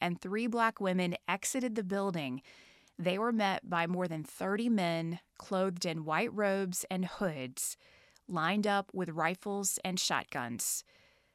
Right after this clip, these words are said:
Additional Klan members moved in from the rear of the church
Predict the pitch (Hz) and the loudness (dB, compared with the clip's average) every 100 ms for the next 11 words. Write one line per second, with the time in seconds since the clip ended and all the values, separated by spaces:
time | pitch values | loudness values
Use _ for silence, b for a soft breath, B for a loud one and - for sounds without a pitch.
0 | b - 202 - 220 190 - 196 196 190 | b -4 0 2 2 0 0 0 2 2
1 | 196 190 196 196 185 196 196 - 190 190 | 2 2 2 2 2 0 0 0 0 0
2 | 170 190 208 208 196 - 220 185 156 - | 2 2 2 0 2 2 2 0 0 0
3 | - | 0